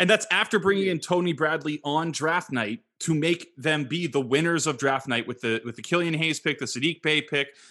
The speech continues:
Speaker 1: the, just what they did. Oh, God, rattles me.
Speaker 2: Yeah, they
Speaker 1: Sorry,
Speaker 2: got
Speaker 1: but
Speaker 2: something
Speaker 1: I
Speaker 2: for Luke Kennard, which I think is good work. Uh, and then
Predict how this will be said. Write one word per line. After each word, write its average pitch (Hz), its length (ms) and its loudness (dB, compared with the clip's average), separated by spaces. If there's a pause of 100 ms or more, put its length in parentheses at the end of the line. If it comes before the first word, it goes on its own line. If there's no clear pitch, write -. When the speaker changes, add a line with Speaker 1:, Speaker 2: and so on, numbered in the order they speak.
Speaker 1:
the, - 140 -6 (160)
just 156 240 -6
what 156 240 0
they 165 140 0
did. 143 180 -10
Oh, 127 180 -12 (220)
God, 110 260 -16 (540)
rattles 104 300 -8
me. 101 120 -16
Speaker 2:
Yeah, 226 160 4
they 196 80 4
Speaker 1:
Sorry, 196 80 6
Speaker 2:
got 214 180 6
Speaker 1:
but - 60 -6
Speaker 2:
something 202 300 2
Speaker 1:
I - 20 -10
Speaker 2:
for 190 80 0
Luke 196 240 2
Kennard, 185 280 6
which 170 140 -4
I 156 80 0
think 151 160 -2
is 135 120 -2
good 156 160 -4
work. 156 300 -2 (400)
Uh, 139 220 2
and 170 120 0
then 175 100 2